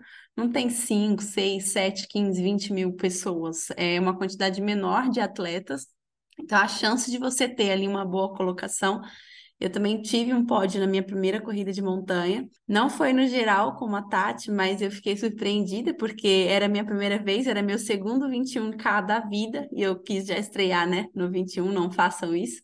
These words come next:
E tive ali uma colocação, também fiquei inacreditável. E tive alguns pódios, no geral, ao meu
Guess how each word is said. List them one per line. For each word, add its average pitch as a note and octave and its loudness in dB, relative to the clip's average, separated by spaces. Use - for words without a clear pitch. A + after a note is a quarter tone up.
E G3+ 0
tive G#3 2
ali G#3 2
uma G#3 2
colocação, G#3 -2
também G#3 -4
fiquei - -4
inacreditável. G3 0
E G3 0
tive G#3+ 0
alguns G#3+ 0
pódios, A#3 -2
no G3+ 2
geral, G3+ 2
ao F#3+ 2
meu F#3 2